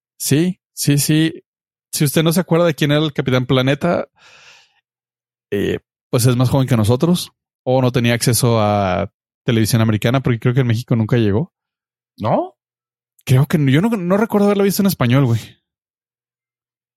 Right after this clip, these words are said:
Speaker 1: La verdad.
Speaker 2: ¿Eh?
Speaker 1: Y era un superhéroe que nacía a partir de cinco adolescentes que tenían un anillo y cuando se metían en pedos, hacían, no,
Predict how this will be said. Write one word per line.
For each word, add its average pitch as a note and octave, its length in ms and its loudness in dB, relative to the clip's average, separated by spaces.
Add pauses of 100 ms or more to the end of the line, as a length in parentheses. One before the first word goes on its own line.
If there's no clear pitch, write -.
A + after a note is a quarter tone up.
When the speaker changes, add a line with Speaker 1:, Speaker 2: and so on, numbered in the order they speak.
(600)
Speaker 1:
La A#2+ 100 0
verdad. A2 320 0 (960)
Speaker 2:
¿Eh? - 240 -14
Speaker 1:
Y G#3+ 340 0
era F3 240 2
un F3 140 0
superhéroe D#3 540 0
que D3+ 180 0
nacía C3+ 480 2
a - 100 -4
partir A#2+ 460 0
de A2+ 560 2
cinco A#2+ 920 0
adolescentes G#2+ 600 0
que B2+ 120 0
tenían G#2+ 300 0
un A2 100 -2
anillo D3+ 360 2
y C#3+ 60 -2
cuando G2+ 400 -2
se G#2+ 100 -2
metían A2 240 0
en A2+ 100 0
pedos, C3+ 460 0 (680)
hacían, A2 680 2
no, B2 180 0